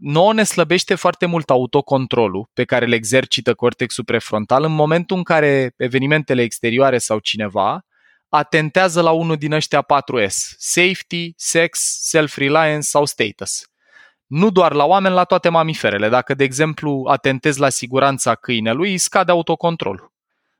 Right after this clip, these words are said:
Dacă, de exemplu, nu te-ar mușca în mod normal, că ești stăpânul lui, dacă e speriat de furtună și pui atunci mâna pe el, e posibil să te mârie sau să te înhațe, pentru că îi scade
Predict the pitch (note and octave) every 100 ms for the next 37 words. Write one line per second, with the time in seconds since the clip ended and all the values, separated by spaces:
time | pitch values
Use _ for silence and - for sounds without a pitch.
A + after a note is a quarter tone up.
0 | _ C3+ C3+ C#3 C#3 D3 D#3+ D#3+ E3 E3
1 | D#3 C#3+ C#3 - D3 C3 B2 B2+ A#2+ A2
2 | G#2+ G#2+ C#3 C3+ B2 - A#2+ - C#3 A#2+
3 | A2 C3+ C#3+ - C#3+ C3+ - C3 B2+ C#3+
4 | D3+ D3+ - C3+ - C#3 C#3 B2 - -
5 | D3 C3+ - C3+ A#2 C3 C3 - G#2+ C#3+
6 | F3+ G#3 F#3+ D#3+ - A#2+ G#2+ - A2 A2
7 | A2 G#2+ F#2+ F#2+ - G#2+ A2+ G2 G#2 G2
8 | G#2+ F#2+ - B2 G3 _ _ _ _ E3
9 | E3 E3 - E3+ E3+ - G#3 G#3+ F#3 G3
10 | G3 F#3+